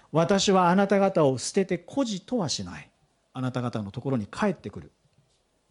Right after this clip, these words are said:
もうしばらくしたら、世はもはや私を見なくなるだろう。しかし、あなた方は私を見る。私が生きるので、あなた方も生きるからである。」というんです。この言葉の中に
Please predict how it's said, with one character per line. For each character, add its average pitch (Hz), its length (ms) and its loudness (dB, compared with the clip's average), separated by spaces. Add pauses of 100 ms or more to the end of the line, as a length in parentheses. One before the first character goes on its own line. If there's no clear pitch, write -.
(720)
も 170 160 4
う 208 60 2
し 214 120 4
ば 202 120 6
ら 190 120 2
く 180 120 0
し - 100 -4
た 185 80 2
ら、 165 320 2 (240)
世 175 160 4
は 165 100 4
も 175 100 2
は 180 120 4
や 151 100 2
私 139 360 0
を 160 60 0
見 196 160 0
な 277 140 0
く 147 120 -4
な 117 120 -2
る 107 100 -6
だ 87 120 -10
ろ 85 240 -12
う。 - 180 -18
し - 60 -10
か 180 80 2
し、 156 120 0
あ 139 60 -2
な 151 100 -4
た 151 120 -4
方 143 220 -4
は 117 100 -4
私 147 320 -6
を 143 100 0
見 143 80 -2
る。 - 160 -10
私 165 340 -4
が 156 100 0
生 147 100 -4
き 208 120 -6
る 196 120 -4
の 175 100 -4
で、 208 180 0 (240)
あ 113 120 -8
な 117 80 -6
た 117 120 -8
方 110 200 -4
も 196 180 -2
生 120 80 -12
き 110 140 -8
る 92 60 -14
か 87 100 -18
ら 78 100 -20
で - 80 -20
あ 139 60 -16
る。」 - 80 -20 (720)
と 82 100 -14
い 73 60 -12
う 71 40 -16
ん - 20 -20
で - 100 -20
す。 - 240 -14 (2500)
こ 233 160 2
の 262 140 4
言 233 280 2
葉 226 160 4
の 220 120 6
中 208 300 2
に 127 340 2